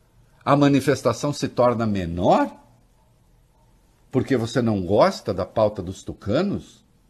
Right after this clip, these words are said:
Quem é você? Com quantos votos? Com que representatividade? Falando em nome de quem? Com essa sua matemática troncha.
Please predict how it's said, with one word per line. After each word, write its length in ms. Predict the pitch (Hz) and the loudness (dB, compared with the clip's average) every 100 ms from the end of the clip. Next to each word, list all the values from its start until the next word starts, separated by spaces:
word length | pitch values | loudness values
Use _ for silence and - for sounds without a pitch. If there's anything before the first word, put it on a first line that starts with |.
| _ _ _ _ _ _ | _ _ _ _ _ _
Quem 380 | - 294 285 254 | 0 2 4 2
é 60 | |
você? 680 | 208 165 - - 214 180 - _ _ _ _ _ _ - | 0 -2 -4 0 2 0 -2 _ _ _ _ _ _ -8
Com 220 | - 247 | -2 0
quantos 560 | - 240 269 - 156 98 | 2 2 2 2 0 0
votos? 720 | 98 143 202 - - - - _ _ _ | 6 8 8 6 -4 -20 -20 _ _ _
Com 180 | - 233 | -2 -2
que 160 | 220 240 | 0 2
representatividade? 1700 | 202 233 240 196 170 220 208 180 202 156 143 107 160 185 117 90 78 _ _ | 2 4 4 4 4 4 4 2 2 2 2 4 4 2 0 -6 -10 _ _
Falando 500 | - - 214 214 233 | -4 4 6 6 2
em 80 | 214 | 0
nome 300 | 185 208 214 | 2 2 2
de 140 | 165 156 | 0 -2
quem? 600 | - 156 202 147 80 - _ _ _ _ _ _ _ _ _ _ _ _ _ _ _ _ _ _ _ _ | 4 4 6 2 -2 -10 _ _ _ _ _ _ _ _ _ _ _ _ _ _ _ _ _ _ _ _
Com 100 | 190 | 0
essa 180 | 190 185 | 2 0
sua 280 | - 190 165 | 2 2 4
matemática 760 | 175 170 165 151 175 - 160 | 2 2 2 4 0 2 2
troncha. 600 | - - 185 180 165 - | 0 8 10 10 6 0